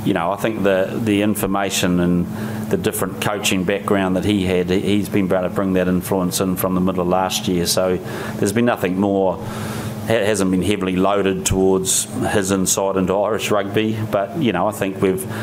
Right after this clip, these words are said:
we've taken the stuff that he, that, that means something to him. We've, we've merged it with stuff that means something to us and, and created a formula. So this week's largely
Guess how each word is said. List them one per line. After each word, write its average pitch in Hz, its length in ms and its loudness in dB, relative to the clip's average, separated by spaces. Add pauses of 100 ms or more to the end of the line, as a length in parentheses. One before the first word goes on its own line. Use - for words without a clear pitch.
(340)
we've 101 420 0
taken 95 320 0
the 95 80 2
stuff - 340 0
that 95 140 2
he, 95 340 2
that, 101 280 -2
that 101 180 0
means 104 300 2
something 101 320 -2
to 98 100 0
him. 120 300 0
We've, 90 240 0
we've 95 120 2
merged 101 400 2
it 92 100 -2
with 92 120 -2
stuff - 300 0
that 95 100 0
means 95 260 0
something 95 300 0
to 95 160 2
us 101 220 0
and, 98 200 0
and 95 160 0
created 95 320 0
a 87 60 -4
formula. 101 480 0
So 98 280 2 (520)
this 170 180 2
week's 135 260 0
largely 92 600 2